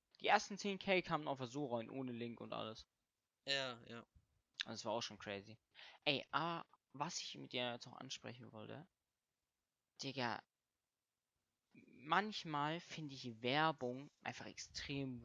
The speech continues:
Speaker 1: weird. Es gibt so viele weirde Werbung, wo ich mir so denk, „Digga, wer kauft denn dann die Scheiße, wenn er die Werbung sieht?“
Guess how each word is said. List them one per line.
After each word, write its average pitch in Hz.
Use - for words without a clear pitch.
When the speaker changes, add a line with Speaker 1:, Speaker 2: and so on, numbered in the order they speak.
Speaker 1:
weird. 120
Es -
gibt -
so 196
viele 160
weirde 160
Werbung, 151
wo 143
ich 147
mir 139
so 139
denk, 143
„Digga, -
wer -
kauft -
denn 226
dann 160
die 147
Scheiße, 139
wenn 139
er 131
die 131
Werbung 139
sieht?“ 107